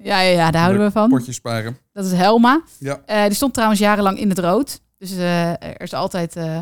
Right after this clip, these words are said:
Speaker 1: licht aan het einde van de, hoe zeg je dat, horizon?
Speaker 2: Tunnel.
Speaker 1: Of een, nou ja, tunnel. Het kan altijd beter. En, ehm, we hebben nog een verhaal van iemand die, ehm,
Speaker 2: Heet René.
Speaker 1: Ja, die heet René.
Speaker 2: Hele mooie naam.
Speaker 1: Ja. Ja,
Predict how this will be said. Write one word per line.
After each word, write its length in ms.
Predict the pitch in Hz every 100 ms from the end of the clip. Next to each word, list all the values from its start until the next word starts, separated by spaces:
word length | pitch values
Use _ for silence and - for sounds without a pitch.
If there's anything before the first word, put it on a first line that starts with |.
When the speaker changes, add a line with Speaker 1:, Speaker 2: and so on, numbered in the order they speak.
| 175
Speaker 1:
licht 320 | 180 226 -
aan 80 | -
het 100 | 151
einde 260 | 185 190 185
van 160 | 190
de, 220 | 185 175 180
hoe 100 | 180
zeg 120 | 202
je 60 |
dat, 100 | 214 214
horizon? 340 | 208 220 208
Speaker 2:
Tunnel. 220 | 214 120
Speaker 1:
Of 60 | 165
een, 160 | 170
nou 140 | 190 180
ja, 120 | 143
tunnel. 320 | - 190 160 - - _
Het 140 | -
kan 120 | 302 262
altijd 180 | 214 180
beter. 380 | 165 165 208 - - - _ _
En, 240 | 226 240
ehm, 460 | 233 214 214 214 214
we 120 | 214
hebben 180 | 196 220
nog 120 | 220
een 60 | 214
verhaal 440 | 202 185 190 190
van 220 | 190 190 165
iemand 440 | 202 185 175 175 165
die, 300 | 185 180 175
ehm, 440 | - 165 160 165 165 -
Speaker 2:
Heet 200 | 127 -
René. 400 | 110 104 113 151 _ _ -
Speaker 1:
Ja, 180 | 269
die 100 | 196
heet 120 | 208 202
René. 160 | 190
Speaker 2:
Hele 300 | 180 269 120
mooie 200 | 95 92
naam. 240 | 85 90 - _
Speaker 1:
Ja. 160 | 190 190
Ja, 180 | -